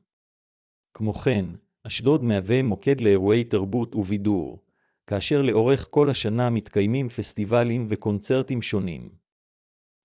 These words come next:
להן כמה מהאירועים האחרונים בחדשות אשדוד.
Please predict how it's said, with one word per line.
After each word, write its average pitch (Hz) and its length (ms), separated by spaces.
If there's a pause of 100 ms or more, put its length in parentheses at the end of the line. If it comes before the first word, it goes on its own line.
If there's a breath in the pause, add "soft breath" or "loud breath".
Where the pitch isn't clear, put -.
(160)
להן 107 320
כמה 113 360
מהאירועים 101 540
האחרונים 104 580
בחדשות 127 520
אשדוד. 85 560